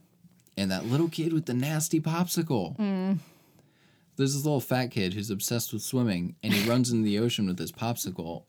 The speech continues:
Speaker 1: and the popsicle definitely goes into the water
Speaker 2: And he
Speaker 1: several
Speaker 2: just
Speaker 1: times, and he is all about that popsicle still.
Speaker 2: Gross.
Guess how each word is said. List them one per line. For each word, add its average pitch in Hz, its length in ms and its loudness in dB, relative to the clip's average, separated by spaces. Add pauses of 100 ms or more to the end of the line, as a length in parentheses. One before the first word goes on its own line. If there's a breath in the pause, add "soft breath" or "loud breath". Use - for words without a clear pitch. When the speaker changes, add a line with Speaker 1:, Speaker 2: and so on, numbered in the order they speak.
Speaker 1:
and 98 160 -2
the 92 60 -2
popsicle 107 580 -2 (140)
definitely 107 380 0
goes 90 240 -2
into 87 120 -2
the 85 60 -6
water 80 540 -6
Speaker 2:
And 202 100 0
he 190 140 4
Speaker 1:
several 104 280 2
Speaker 2:
just 90 100 -6
Speaker 1:
times, 87 400 -4
and 90 160 -6
he 127 200 0
is 82 160 -4 (120)
all 92 220 2
about 85 240 -4
that 80 160 -10
popsicle 80 460 -10
still. 175 200 0 (140)
Speaker 2:
Gross. 196 680 2